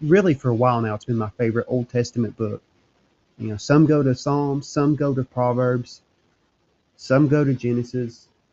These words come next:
I used to go to the, as a kid, I used to love reading Judges and First and Second Kings, First and Second Chronicles, the history of those things. There's certain people may like the prophetic books, and they're trying to,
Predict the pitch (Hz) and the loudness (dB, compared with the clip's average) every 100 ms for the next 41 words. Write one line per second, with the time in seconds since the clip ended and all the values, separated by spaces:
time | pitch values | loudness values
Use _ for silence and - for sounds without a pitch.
0 | _ 120 139 139 143 - 123 117 123 120 | _ 0 0 0 -2 -2 -4 0 0 0
1 | 110 110 107 127 110 - - 135 117 117 | -4 -6 -6 -8 -8 -8 -2 0 0 -2
2 | 117 - 110 120 127 110 117 113 104 101 | -6 -10 -6 -2 0 0 -2 -2 -4 -6
3 | 113 117 107 98 92 _ _ _ _ _ | -2 -2 -4 -12 -14 _ _ _ _ _
4 | _ 107 107 101 98 _ 127 120 - 110 | _ -10 -8 -10 -12 _ -2 -2 -4 -4
5 | 120 113 110 - 117 104 123 117 117 - | -2 -4 -8 -6 -4 -4 -6 -4 -6 -6
6 | 113 113 - 120 113 107 101 - 101 147 | -8 -8 -10 -8 -6 -8 -12 -14 -8 -4
7 | 135 - 113 107 107 - 113 117 120 120 | -4 -4 -8 -8 -12 -14 -16 -12 -8 -10
8 | - 127 127 131 127 123 123 120 120 - | -4 -4 -2 -4 -4 -2 -2 -2 -4 -6
9 | - 107 - 135 127 117 _ 117 107 - | -14 -16 -2 0 0 -2 _ -6 -6 -10
10 | 110 113 - 117 117 113 113 | -8 -8 -6 -4 -4 -4 -8